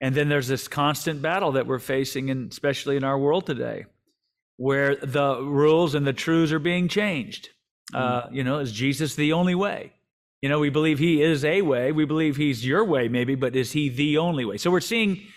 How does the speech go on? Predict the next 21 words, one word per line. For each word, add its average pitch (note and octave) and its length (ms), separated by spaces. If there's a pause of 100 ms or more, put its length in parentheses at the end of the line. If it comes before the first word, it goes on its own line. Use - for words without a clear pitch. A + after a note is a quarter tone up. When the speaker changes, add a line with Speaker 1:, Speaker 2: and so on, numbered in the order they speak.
(180)
Speaker 1:
in E3 120
socially, E3 640
we're C#3 140
seeing D#3 260
a C3 80
lot C#3 420
of D#3 160 (300)
self-identification, E3+ 2500
uh, C3 300
self, E3+ 580 (400)
uh, D3 440
if D3+ 140
you D#3 200
will, D#3+ 760
determination E3 720
of C3+ 80
what D3+ 120
scriptures D#3+ 480
say, D#3 460
and, A#2+ 180
and B2 200